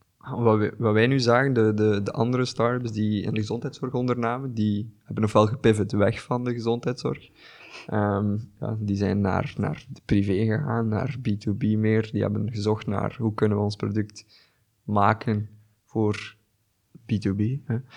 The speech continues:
Ehm, of die, die zijn eigenlijk, ja, die zijn eigenlijk klanten gaan zoeken dan meer richting, richting pharma.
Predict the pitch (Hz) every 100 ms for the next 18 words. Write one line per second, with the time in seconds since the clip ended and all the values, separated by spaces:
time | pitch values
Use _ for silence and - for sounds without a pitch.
0 | - - - - 101 101 101 98 - 117
1 | 110 - 113 104 101 101 98 101 101 101
2 | 98 98 101 - - - _ _ - 113
3 | 113 - _ - 113 107 101 101 - -
4 | 117 104 104 113 107 107 101 104 98 104
5 | 104 104 101 101 107 - - - 147 -
6 | 110 113 123